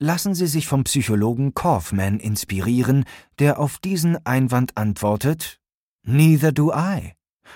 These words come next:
Of course, miracles don't exist. But suppose for a moment that they do.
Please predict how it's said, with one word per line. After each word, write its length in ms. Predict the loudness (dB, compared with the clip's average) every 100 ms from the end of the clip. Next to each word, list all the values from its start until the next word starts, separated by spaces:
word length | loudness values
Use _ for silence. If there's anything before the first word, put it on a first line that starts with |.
| -4
Of 220 | -2 -2
course, 420 | 0 2 2 2 0
miracles 640 | 4 4 2 -2 -6 -6
don't 300 | -2 0 0
exist. 600 | -4 -4 -4 -4 -10 _ _ _
But 260 | -2 0 0
suppose 680 | -2 -2 -2 -4 -4 -6
for 220 | -6 -4 0
a 40 |
moment 500 | 2 4 4 4 2 -2 -20 -16 -2
that 180 | -2 -2 _
they 220 | -2 -2
do. 360 | -2 -2 -2